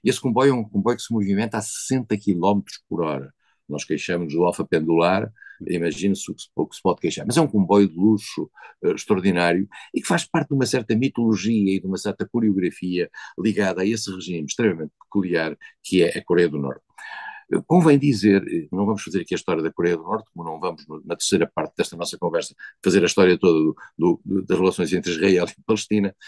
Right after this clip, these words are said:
mas convém dizer o seguinte, a Coreia do Norte é um país comunista, vamos lá ver, à antiga, eh, que se mantém, eh, acima do paralelo trinta e oito,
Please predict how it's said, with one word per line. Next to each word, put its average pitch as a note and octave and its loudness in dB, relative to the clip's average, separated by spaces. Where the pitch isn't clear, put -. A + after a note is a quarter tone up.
mas - -10
convém E3+ 2
dizer A#2+ 2
o G2+ 2
seguinte, - -4
a - -6
Coreia D3+ 6
do B2 -2
Norte A#2+ 0
é A#2+ 2
um A#2 2
país G2+ -2
comunista, A2+ -2
vamos F2+ -2
lá F2+ 2
ver, F2 4
à D#2+ 0
antiga, E2+ -2
eh, G#2+ 4
que - -10
se - -2
mantém, G#2 2
eh, - -14
acima G#2+ 0
do F#2 0
paralelo F#2+ 0
trinta F2+ -6
e F2 -2
oito, F2 -4